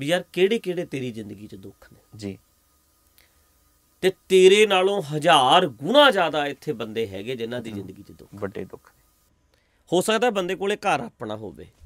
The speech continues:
Speaker 2: ਜੀ।
Speaker 1: ਪਰ ਬੜਿਆਂ ਕੋਲ ਘਰ ਹੈ ਨਹੀਂ। ਹੋ ਸਕਦਾ ਬੰਦੇ ਕੋਲੇ ਬੱਚੇ ਹੋਣ ਜਾਂ ਇਹਦਾ ਸਰੀਰ ਠੀਕ ਹੋਵੇ।
Speaker 2: ਜੀ।
Speaker 1: ਤੰਦਰੁਸਤੀ ਇਸ ਬੰਦੇ ਕੋਲ ਹੋਵੇ। ਕਈਆਂ ਬੰਦਿਆਂ ਕੋਲ ਤੰਦਰੁਸਤੀ ਹੈ ਨਹੀਂ, ਕੈਂਸਰ ਨਾਲ ਮਰਨ ਵਾਲੇ ਨੇ,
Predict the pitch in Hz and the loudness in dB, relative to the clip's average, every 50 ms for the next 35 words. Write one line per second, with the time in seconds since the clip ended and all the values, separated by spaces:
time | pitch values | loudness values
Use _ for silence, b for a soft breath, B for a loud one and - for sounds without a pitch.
0 | - 80 _ 101 98 _ _ _ _ _ _ _ _ _ _ _ _ _ _ _ | -20 -20 _ -20 _ _ _ _ _ _ _ _ _ _ _ _ _ _ _ _
1 | _ _ _ _ _ _ _ _ _ _ _ _ _ _ _ _ _ _ _ - | _ _ _ _ _ _ _ _ _ _ _ _ _ _ _ _ _ _ _ 0
2 | 160 135 110 139 131 143 156 175 170 202 196 190 196 196 170 131 139 131 113 107 | 0 2 2 0 0 0 -2 -2 -4 -4 -8 -8 -6 -6 -6 -6 -6 -10 -12 -14
3 | 117 127 143 143 _ _ _ _ _ _ _ _ _ _ _ _ _ _ _ _ | -14 -18 -20 _ _ _ _ _ _ _ _ _ _ _ _ _ _ _ _ _
4 | _ _ _ _ _ _ _ _ _ _ _ _ - 170 175 - 208 190 180 196 | _ _ _ _ _ _ _ _ _ _ _ _ 2 2 4 4 2 2 2 2
5 | 233 240 190 208 196 190 208 196 - 214 214 196 160 160 - - 156 156 160 147 | 0 0 0 -2 -2 -2 -4 -2 -2 -2 -2 -2 -2 -6 -6 -4 -2 -2 -2 -2
6 | 139 147 160 175 175 156 170 170 165 175 - - 165 147 147 156 165 175 - 165 | -4 -4 -4 -4 -4 -2 -2 -2 -2 -4 -4 -4 -2 -2 -2 -2 -4 -6 -8 -8
7 | 165 147 127 165 151 131 104 107 107 _ _ 101 98 b b b b b _ - | -8 -8 -8 -8 -10 -10 -10 -14 -18 _ _ -20 _ b b b b b _ 4
8 | 208 208 214 214 196 226 247 214 - - - 254 247 240 - 220 190 185 170 165 | 4 4 4 4 0 0 0 -2 -4 -6 -6 -2 -2 -2 -2 -2 -4 -4 -2 -2
9 | 170 160 147 160 160 139 135 123 101 98 110 113 _ _ _ _ _ _ _ _ | -2 -2 -2 -6 -6 -6 -8 -10 -12 -14 -18 -20 _ _ _ _ _ _ _ _
10 | _ _ _ _ _ _ _ - 175 180 190 208 190 196 196 190 190 160 185 180 | _ _ _ _ _ _ _ 0 2 4 4 2 2 0 -2 -4 -4 -4 -4 -6
11 | 170 - 143 135 135 139 143 139 - - - 175 170 165 156 160 156 - 151 147 | -4 -4 -4 -4 -4 -6 -8 -10 -10 -10 -10 -6 -4 -4 -4 -4 -4 -4 -4 -4
12 | 139 - - 147 147 151 151 147 135 135 135 135 135 135 151 147 143 139 123 117 | -4 -4 -6 -4 -4 -4 -4 -4 -4 -4 -4 -2 -2 0 0 2 2 0 -2 -4
13 | 113 | -8